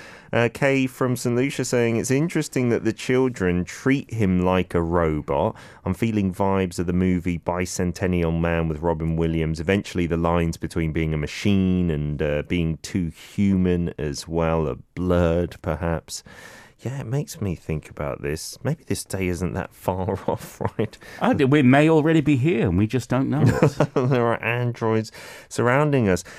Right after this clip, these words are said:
Speaker 1: And she also
Speaker 2: Maybe, Peter,
Speaker 1: <laughs>
Speaker 2: there are androids everywhere.
Speaker 1: That would explain a lot.
Speaker 2: It
Speaker 1: R-
Speaker 2: would.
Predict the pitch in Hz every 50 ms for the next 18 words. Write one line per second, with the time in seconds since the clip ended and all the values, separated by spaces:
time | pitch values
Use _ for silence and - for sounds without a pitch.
0 | - - - - 117 127 127 123 117 92 - - 120 139 165 208 208 143 135 98
1 | 95 92 - - - 104 95 95 - - 95 92 90 90 - - - - - -
2 | - 101 98 95 101 - - - 101 98 92 95 - - _ - - 135 147 160
3 | 165 - 107 95 90 87 85 82 - - - - - 139 156 156 151 - - -
4 | 95 90 87 76 - - 87 78 76 76 73 71 - - 98 98 - - 123 117
5 | 104 107 95 - - - - 101 95 90 87 82 80 76 76 85 82 67 58 -
6 | - - - - - 202 180 135 143 127 131 131 143 196 202 165 107 85 - -
7 | - -